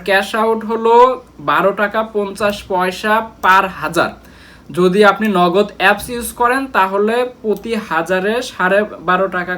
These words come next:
করে আপনার ক্যাশ আউট চার্জ কাটবে নগদে। এবং কি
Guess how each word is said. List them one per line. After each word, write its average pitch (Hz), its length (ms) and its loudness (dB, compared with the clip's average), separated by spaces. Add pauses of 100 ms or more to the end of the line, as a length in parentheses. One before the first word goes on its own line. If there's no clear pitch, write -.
করে 180 160 -4 (100)
আপনার 165 240 -8
ক্যাশ 151 240 -4
আউট 175 200 -8
চার্জ 170 180 -8 (120)
কাটবে 165 280 -6 (140)
নগদে। 165 320 0 (1080)
এবং 294 200 -2 (160)
কি 196 160 2